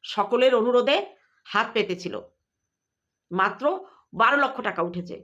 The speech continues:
তার কাছে আছে পাঁচ লক্ষ। বুঝলাম আমি পঁচিশ লাখ টাকা হয়েছে, সেটা নিয়ে সে ট্রিটমেন্টে নামেনি কেন? তার মানে সে ফ্রড, সে টাকা ভবিষ্যতের জন্য জমিয়ে রাখছে, এই কথা বলা হয়েছে। অথচ সে লিমিট ক্রস করেনি।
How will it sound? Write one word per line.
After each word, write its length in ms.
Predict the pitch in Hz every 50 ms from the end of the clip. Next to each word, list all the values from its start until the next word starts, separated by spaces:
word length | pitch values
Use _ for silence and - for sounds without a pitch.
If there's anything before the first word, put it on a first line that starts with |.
| _ _ _ -
তার 120 | 208 226 220
কাছে 160 | 254 - - 226
আছে 140 | 202 - 202 -
পাঁচ 120 | 165 170 175 -
লক্ষ। 120 | 165 165 - 220 -
বুঝলাম 340 | 302 349 330 311 370 370 359 349 330
আমি 100 | 330 320 269
পঁচিশ 240 | 269 269 269 277 - - 214
লাখ 80 | 208 208 - 180
টাকা 140 | 175 160 160 151
হয়েছে, 220 | 117 - - 95 87 - _ _ _ _ _ _ _
সেটা 280 | - - 220 196 226 214 214
নিয়ে 140 | 208 208 226 269 277
সে 60 | 311 - -
ট্রিটমেন্টে 360 | 226 - - 202 190 185 170 165
নামেনি 240 | 143 165 165 165 156 -
কেন? 120 | 107 95 78 - - _ _ _ _ _ _ _ _ _ _ _ _ _ _ _ _ _ -
তার 140 | 170 160 180 190
মানে 140 | 190 214 277 277 -
সে 60 | 302 - -
ফ্রড, 360 | 233 240 254 269 269 254 - - - - _ _ _ _ _ _ _ _ _ -
সে 120 | - 277 269 277 277
টাকা 180 | 262 285 330 330 -
ভবিষ্যতের 420 | 277 302 349 - 370 349 359 381 381
জন্য 120 | 381 349 359 320
জমিয়ে 260 | 339 330 320 330 320 302
রাখছে, 240 | 294 294 - 277 220 170 - - - _ _ _ _ _ _ _ _ _ _ _ -
এই 120 | - 247 - 214
কথা 160 | - - 233 214
বলা 160 | 214 208 196 185
হয়েছে। 180 | 202 185 180 180 151
অথচ 200 | - 254 - 277 320 320 - - - - - - - - - -
সে 100 | - 208 208
লিমিট 200 | 202 202 214 - -
ক্রস 180 | - 165 165 - - 175
করেনি। 260 | - - - 92